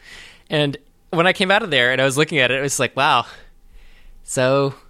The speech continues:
that's, that's an interesting <laughs> series of maneuvers that I executed with that pen," because it, it's, uh, most of it, like, overlapped, uh, in places because I would, like, <laughs> rest the pen and then go back to write another line and write over the previous line. It was, it was great stuff.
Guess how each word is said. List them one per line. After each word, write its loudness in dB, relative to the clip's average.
that's, -6
that's -4
an -4
interesting -2
<laughs> 0
series 2
of -2
maneuvers 2
that 0
I 2
executed -2
with -4
that 0
pen," 0
because -4
it, -2
it's, -2
uh, -2
most 0
of -4
it, -4
like, -2
overlapped, -4
uh, -2
in -2
places -2
because 0
I 2
would, -2
like, -2
<laughs> -20
rest -2
the -4
pen -4
and -6
then -2
go 0
back 0
to -12
write 0
another -2
line 0
and -6
write 0
over -2
the -6
previous -4
line. 0
It -4
was, -6
it -4
was 0
great 0
stuff. -2